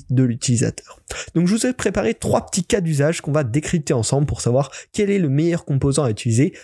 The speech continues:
dans certains cas. Donc je vais prendre un premier cas,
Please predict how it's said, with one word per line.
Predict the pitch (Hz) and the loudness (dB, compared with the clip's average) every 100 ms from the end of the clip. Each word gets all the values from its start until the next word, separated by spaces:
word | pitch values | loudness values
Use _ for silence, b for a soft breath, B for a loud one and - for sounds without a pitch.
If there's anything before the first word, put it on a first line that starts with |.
| - | -2
dans | 139 160 | 0 0
certains | - - 185 147 135 | 0 0 0 -2 -2
cas. | - - _ _ _ - - - | -4 -12 _ _ _ -20 -20 -8
Donc | 160 156 | 0 2
je | |
vais | 202 | 2
prendre | 208 254 | 2 0
un | 196 | 2
premier | 170 196 175 135 | 2 2 2 2
cas, | 131 139 | 2 0